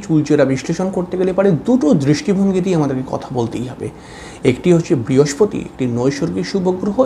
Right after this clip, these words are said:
এবং সে দ্বিতীয়, পঞ্চম, সপ্তম, নবম এবং একাদশ ভাবের কারক গ্রহ। এবং আরেকটি দৃষ্টিভঙ্গি থেকে যদি আমরা দেখি তাহলে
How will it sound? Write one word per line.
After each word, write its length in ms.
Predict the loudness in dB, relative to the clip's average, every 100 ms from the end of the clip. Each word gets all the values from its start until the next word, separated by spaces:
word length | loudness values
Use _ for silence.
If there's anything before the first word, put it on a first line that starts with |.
| 0
এবং 300 | 2 2 2
সে 280 | 0 -2 -2 -8 -18 -16 -4
দ্বিতীয়, 580 | 0 2 2 2 4 4 4
পঞ্চম, 600 | 2 2 0 0 0 0
সপ্তম, 580 | 0 0 0 0 2
নবম 400 | 4 4 4 4
এবং 200 | 4 0 -4
একাদশ 400 | -4 0 0 0
ভাবের 220 | 0 0 0
কারক 260 | 0 0 -2
গ্রহ। 280 | -4 -4 -4 -8 -16 -20 -20 -20 -20 -20 -16 4
এবং 260 | 6 6 2
আরেকটি 420 | 4 6 4 4
দৃষ্টিভঙ্গি 580 | 4 4 2 2 2 2
থেকে 180 | 0 0
যদি 180 | 0 0
আমরা 160 | 0
দেখি 420 | -2 -2 2 4 4 0 -10 -20 -20 -20 -20 -20 -20 -20 -20 -20 2
তাহলে 240 | 4 6